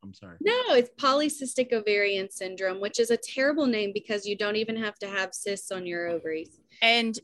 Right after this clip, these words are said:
Speaker 3: if you do have cysts on your ovaries, it's not guaranteed that you have P C O S, 'cause I have
Speaker 2: Yeah.
Speaker 3: cysts and I don't have P C O S.
Speaker 2: Yeah, it was, it was pr-, t-, and no offense to you, Stephen, it was probably a man that named it.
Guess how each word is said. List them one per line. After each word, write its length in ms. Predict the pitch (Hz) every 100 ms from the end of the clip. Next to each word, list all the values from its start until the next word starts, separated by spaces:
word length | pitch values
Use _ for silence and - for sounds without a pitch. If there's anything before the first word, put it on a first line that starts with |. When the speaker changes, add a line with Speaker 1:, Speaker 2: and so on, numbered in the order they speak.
| _
Speaker 3:
if 220 | 220 208
you 120 | 214
do 260 | 202 220 240
have 220 | 226 208
cysts 300 | - 196 185
on 140 | 190 180
your 140 | 180
ovaries, 560 | 180 180 175 175 170 -
it's 240 | - 170 -
not 260 | 175 170
guaranteed 500 | 180 170 165 - 165
that 100 | 165
you 120 | 165 160
have 120 | 156
P 140 | 147
C 200 | 135 120
O 100 | 92
S, 180 | 101 -
'cause 220 | - 170
I 160 | - 190
have 160 | 196 180
Speaker 2:
Yeah. 40 |
Speaker 3:
cysts 400 | 175 190 165 - -
and 100 | 170
I 100 | 165
don't 200 | 165 147
have 160 | 156 135
P 140 | 139
C 180 | 127 101
O 80 | 82
S. 300 | - - - _ _
Speaker 2:
Yeah, 240 | 190 185 180
it 160 | 302
was, 220 | 339 381 330 -
it 180 | 330
was 200 | 330 349 -
pr-, 200 | - - - _ 226
t-, 160 | - - _ _ 233
and 140 | 247
no 160 | 240 226
offense 400 | 240 226 220 -
to 60 | 208
you, 180 | 180 175
Stephen, 420 | - 180 170 175
it 180 | - 254
was 180 | 294 -
probably 640 | - 269 262 277 254 254
a 80 | 226
man 340 | 196 185 175
that 160 | 165 -
named 320 | 143 101 113
it. 240 | - 135